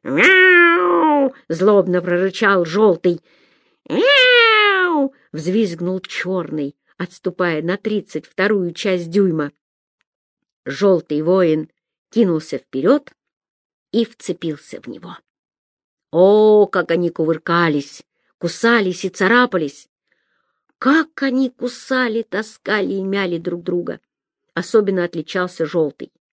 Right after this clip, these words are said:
Кубарем через голову, иногда один сверху, иногда другой, но чаще Жёлтый. Они катились всё дальше и дальше, пока не свалились с крыши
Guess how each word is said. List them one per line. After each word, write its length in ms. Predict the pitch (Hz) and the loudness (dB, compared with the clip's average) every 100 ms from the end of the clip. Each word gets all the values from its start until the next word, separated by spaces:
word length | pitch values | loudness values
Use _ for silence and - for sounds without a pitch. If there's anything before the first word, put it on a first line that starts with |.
| _ - - _ | _ -20 -20 _
Кубарем 520 | - 277 185 170 151 | 4 4 4 -2 -6
через 400 | 151 - 214 226 | -6 0 2 2
голову, 540 | 220 269 262 170 - - _ _ - | 2 2 2 0 -8 -16 _ _ -2
иногда 420 | 175 196 190 220 | 0 2 2 0
один 280 | 196 180 202 | 0 0 -4
сверху, 640 | 180 - 208 208 - 143 - _ _ _ | -4 -6 -4 -4 -6 -14 -14 _ _ _
иногда 440 | - 170 170 202 175 | -6 -4 -2 -2 -2
другой, 520 | 165 165 170 226 - _ _ | -4 -4 2 2 2 _ _
но 140 | 175 180 | -4 -4
чаще 400 | - 180 - 185 | -2 -6 -4 -2
Жёлтый. 500 | 185 170 - 135 - _ _ _ _ | 2 0 0 -14 -16 _ _ _ _
Они 220 | - 165 160 | -8 -6 -6
катились 520 | 165 - 190 160 - | -6 -6 -8 -8 -12
всё 200 | - 139 | -14 -10
дальше 460 | 156 196 - - | -8 -8 -10 -12
и 60 | 139 | -10
дальше, 460 | 151 208 202 - 185 _ _ _ | -8 -8 -8 -14 -20 _ _ _
пока 240 | - 208 285 | -10 -2 0
не 120 | 240 | 0
свалились 580 | 196 170 180 196 180 - | -2 -4 -2 -2 -4 -8
с 40 | |
крыши 540 | - 180 170 - 127 | -8 -2 -2 -2 -10